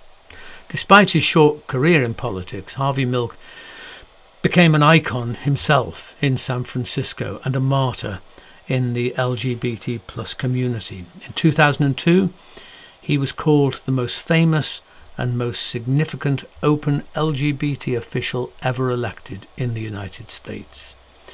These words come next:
And Cronenberg, his final campaign manager, wrote, "What set Harvey apart from you or me was that he was a visionary.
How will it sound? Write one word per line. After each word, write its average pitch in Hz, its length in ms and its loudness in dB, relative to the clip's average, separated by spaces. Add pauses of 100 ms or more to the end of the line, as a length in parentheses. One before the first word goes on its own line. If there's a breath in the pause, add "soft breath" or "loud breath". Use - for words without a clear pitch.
(300 loud breath)
And 131 220 -2
Cronenberg, 170 680 6
his - 280 -4 (240 loud breath)
final 151 520 2
campaign 143 540 0
manager, 139 400 2
wrote, 127 340 0 (520 loud breath)
"What 160 260 2
set - 400 2
Harvey 147 380 2
apart 131 460 -2
from 120 260 -6
you 151 260 2
or 143 120 4
me 110 420 -2 (480 loud breath)
was 123 340 0
that 120 120 -4
he 117 100 -4
was 117 140 -6
a 123 80 0
visionary. 110 680 -4